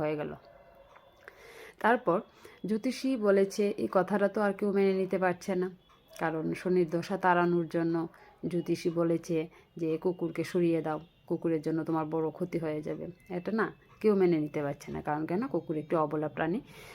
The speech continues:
সবাই কুকুরকে ভালোবাসে বা সবাই বাড়িতে এইসব গৃহপালিত প্রাণী পুষে থাকে। কেন পুষে থাকে? কারণ সবাই ভালোবাসে, এই জন্য। এমনকি তাদেরকে সন্তান স্নেহে মানুষ করে তোলে, যেমন সুতপাও দেখেছি, সুতপাওকে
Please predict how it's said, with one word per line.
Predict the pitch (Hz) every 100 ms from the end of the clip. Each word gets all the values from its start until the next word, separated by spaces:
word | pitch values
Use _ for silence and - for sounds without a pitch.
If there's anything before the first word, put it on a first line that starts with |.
| -
সবাই | - 170 165
কুকুরকে | 165 160 165 160
ভালোবাসে | 160 160 156 160 - 220 - - 160
বা | 151 143
সবাই | 143 160
বাড়িতে | 156 165 165 165 160 -
এইসব | 160 170 165 - - _ _ _ - 165
গৃহপালিত | 175 175 170 170 170
প্রাণী | 170 165 165 170 _ -
পুষে | 175 180
থাকে। | 175 175 196
কেন | 190 175
পুষে | 175 180 185
থাকে? | 196 196 330 - - -
কারণ | - 151
সবাই | 151 165 160
ভালোবাসে, | 165 165 156 151 - 233 - _
এই | 160
জন্য। | 147 143 151 - - - -
এমনকি | 196 214 196 202
তাদেরকে | 185 180 180
সন্তান | 180 180 175 160
স্নেহে | - 165 185 311 _ _ 170
মানুষ | 156 156
করে | - 160 151
তোলে, | 156 - - -
যেমন | 170 156
সুতপাও | 156 170 170 165 180 294 -
দেখেছি, | 170 165 180 226 254 _ - - -
সুতপাওকে | 170 160 160 156 226